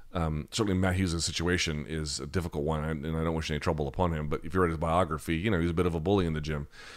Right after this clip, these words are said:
But either way, this is not relevant. Point being is, you know, they're not entitled to any more, uh, of a break in the s-, skepticism than anybody else. And we're talking about two of the best ever to do it. Again, I'm not in any way concluding that they did. I don't have any evidence to suggest it. But, like,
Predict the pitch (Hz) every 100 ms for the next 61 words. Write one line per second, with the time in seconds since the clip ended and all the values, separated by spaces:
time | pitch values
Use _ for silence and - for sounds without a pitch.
0 | - 139 165 156 107 107 120 113 135 110
1 | 123 101 78 - - - - - - -
2 | 156 135 147 120 104 98 - - _ -
3 | - 101 90 120 127 104 110 101 - 110
4 | 98 98 95 95 98 98 98 98 92 90
5 | 80 - - _ - 92 90 85 85 95
6 | 92 87 87 80 92 92 87 - - 98
7 | 92 87 92 87 82 - - - 113 87
8 | 92 98 92 92 95 95 92 117 143 -
9 | 92 95 127 104 - 104 104 98 - 104
10 | 98 87 85 - - - - - - -
11 | 135 110 131 139 123 127 123 - 117 151
12 | 151 117 101 104 104 127 110 110 110 104
13 | 101 107 101 - 92 - 82 120 127 92
14 | 76 92 98 92 -